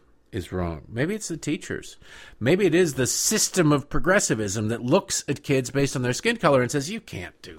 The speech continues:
this. You can't do that. Don't even bother trying, kids." I tell you what, since so few of you are going to make it into the advanced placement courses in Denver, Colorado, we're going to eliminate the advanced placement courses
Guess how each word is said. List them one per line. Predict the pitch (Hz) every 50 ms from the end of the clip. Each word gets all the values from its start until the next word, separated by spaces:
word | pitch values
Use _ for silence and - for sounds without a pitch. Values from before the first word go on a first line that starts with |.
| 82 -
this. | 104 113 127 - - - - - - - - - - - - - _ _ -
You | - 262 247
can't | - - - 113 98 87 - - -
do | - 95 92 82
that. | 76 92 104 113 131 - - - - - - - _ -
Don't | 131 170 208 233 226
even | 220 214 175 180 165 143
bother | 110 120 117 120 120 117 117 107
trying, | 85 - - 107 90 82 78 73 - -
kids." | - - - 101 95 87 - - - - - - -
I | - 143
tell | 156 - - 226 226
you | 214 185 160
what, | 131 120 90 - -
since | - - 139 127 -
so | - - - - - 220 233 233
few | 226 - 208 208 202 175
of | 151 127
you | 135 135 139 139
are | 131 127
going | 113 120 135 143 147 139
to | 123
make | 113 123 139 151 160 -
it | 151 131
into | 131 135 127 120
the | 113 113 113 107
advanced | 98 90 117 131 143 135 113 - - -
placement | - 143 143 139 - - 107 98 -
courses | - - 98 92 95 - - 107 92 101
in | 104 98 90
Denver, | 113 120 123 127 113 120 110
Colorado, | 92 - 120 107 104 98 98 117 135 139 139 123 107 107
we're | 120 160 202
going | 175 170 160 147
to | 135 120
eliminate | 110 101 101 110 143 156 143 120 104 95 90 - -
the | 85 98
advanced | 92 90 98 98 92 87 80 - -
placement | - 101 101 92 - - 85 -
courses | - - 95 92 87 - - 95 104 -